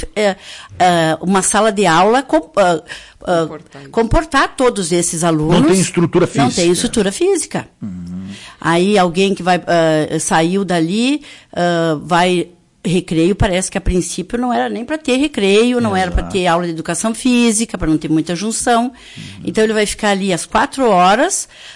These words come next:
Speaker 1: longe um do outro, sem poder sair muito do, do lugar. Então a nossa preocupação maior é com os alunos,
Speaker 3: A
Speaker 1: claro.
Speaker 3: gente percebe que até tem alguns alunos que tão se encontrando, tão jogando futebolzinho, né, num campo,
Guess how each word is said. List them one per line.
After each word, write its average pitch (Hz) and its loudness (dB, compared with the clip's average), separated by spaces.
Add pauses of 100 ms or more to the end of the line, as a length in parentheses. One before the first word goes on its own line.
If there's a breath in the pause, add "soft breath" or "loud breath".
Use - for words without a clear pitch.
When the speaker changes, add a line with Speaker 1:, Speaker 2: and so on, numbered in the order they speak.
Speaker 1:
longe 247 4
um 247 2
do 226 4
outro, 226 4
sem 269 0
poder 214 2
sair 208 0
muito 208 0
do, 170 2
do 175 0
lugar. 180 0 (960 loud breath)
Então 202 0
a 202 0
nossa 190 0
preocupação 196 -4
maior 185 2 (100)
é 233 2
com 208 -2
os 165 0
alunos, - -4
Speaker 3:
A - 0
Speaker 1:
claro. 269 0
Speaker 3:
gente 262 -4
percebe 180 0
que 127 -2
até 160 0
tem 139 -2
alguns 123 -2
alunos 127 -2 (100)
que 427 -2
tão 427 -2
se 349 -6
encontrando, 208 2
tão 156 0
jogando 139 -2
futebolzinho, 147 2
né, 147 0
num 139 -2
campo, 180 2